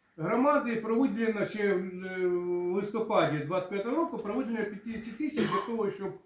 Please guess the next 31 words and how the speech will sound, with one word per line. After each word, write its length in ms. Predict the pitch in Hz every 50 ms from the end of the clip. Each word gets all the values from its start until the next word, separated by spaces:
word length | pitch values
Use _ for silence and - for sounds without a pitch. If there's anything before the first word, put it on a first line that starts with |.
| _ _ _ _ _ _ -
ну, 140 | 196 208 202
підтримати 540 | 220 220 - 262 294 277 240 226 - 208 196
нашу 320 | 196 226 220 226 220 175
діяльність. 540 | 196 208 196 185 156 120 - - - - - - _ _ _ _
Ми, 380 | 143 160 208 240 233 208 - - - - _
ми 160 | 170 233 311
працюємо, 540 | - - 233 240 233 - 247 226 214 190 170
повірте, 560 | 196 214 220 233 226 - - - 151 143 143
ми 120 | 147 190 220 220 214 196 - - - _ _ _ _
всі 160 | - 220 262
учасники 540 | 277 262 180 202 226 226 - 220 196 196 196
бойових 400 | 175 196 196 190 190 175 156 139
дій, 220 | 143 143 117 113 139
ми 60 | 175
всі 180 | 180 - 277
працюємо 580 | 269 - 214 202 - - 240 233 233 214 196 160 202
безкоштовно, 720 | 202 208 - 226 208 220 - - 208 190 156 135 123 131
жодної 280 | 160 220 214 220 220
копійки 380 | - - - 262 262 - - 220
прибутку 500 | - 220 202 196 202 202 - - 170 160 - - - - _ _
ми 120 | 175 202
не 100 | 226 240
отримуємо. 500 | 240 233 214 208 185 147 123 113 107 - - - - - - - -
Але 380 | - 226 262 285 269 254 - - - - - _ _ _ -
ми 220 | 165 226 269 254 233
от, 300 | 226 208 220 208 208 202
е, 300 | 196 196 196 190 190 175
дуже 220 | 214 247 - 233
багато, 360 | 220 226 220 226 240 208 202
наприклад, 480 | 202 202 - 233 226 - 202 190 151 156 165 170
робимо 420 | 175 190 233 233 240 226 226 214